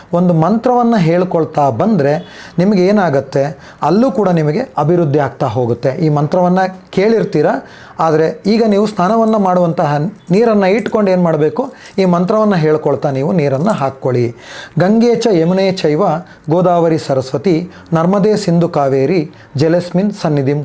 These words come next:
ಕುರು." ಈ ಮಂತ್ರವನ್ನು ಹೇಳ್ಕೊಳ್ತಾ ಮೂರು ಬಾರಿ ನೀವು ನೀರನ್ನು ಹಾಕಿಕೊಂಡು ಆನಂತರ ನಿಮ್ಮ ಸ್ನಾನವನ್ನು ನೀವು ಕಂಟಿನ್ಯೂ ಮಾಡಬೇಕು. ಮತ್ತು ಈ ಸ್ನಾನ ಮಾಡಬೇಕಾದ್ರೆ ನಿರ್ದಿಷ್ಟ ಸಮಯ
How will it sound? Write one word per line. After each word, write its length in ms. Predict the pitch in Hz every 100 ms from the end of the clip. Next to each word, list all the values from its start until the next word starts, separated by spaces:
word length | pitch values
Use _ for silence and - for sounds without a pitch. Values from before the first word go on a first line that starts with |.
| -
ಕುರು." 200 | 127 117 110 - - - -
ಈ 20 | 240 202
ಮಂತ್ರವನ್ನು 420 | 202 247 247 220 165
ಹೇಳ್ಕೊಳ್ತಾ 540 | 165 165 143 139 147 143 - - - 180
ಮೂರು 240 | 262 302 220
ಬಾರಿ 220 | 208 208 196
ನೀವು 120 | 175 170
ನೀರನ್ನು 380 | 185 175 190 175
ಹಾಕಿಕೊಂಡು 560 | 151 165 170 - 143 190 302 - - - 160
ಆನಂತರ 320 | 196 180 202 196
ನಿಮ್ಮ 140 | 170 156
ಸ್ನಾನವನ್ನು 420 | - 147 143 135 131
ನೀವು 140 | 139 262 - - - 180
ಕಂಟಿನ್ಯೂ 380 | 185 175 156 135
ಮಾಡಬೇಕು. 420 | 123 113 113 - 123 123 - - - - -
ಮತ್ತು 220 | 247 226 226 233
ಈ 40 | 208
ಸ್ನಾನ 240 | - 185 262 277
ಮಾಡಬೇಕಾದ್ರೆ 600 | 220 185 170 160 151 196 165 180 - - - - 208
ನಿರ್ದಿಷ್ಟ 400 | 226 254 - 262 -
ಸಮಯ 300 | 185 170 208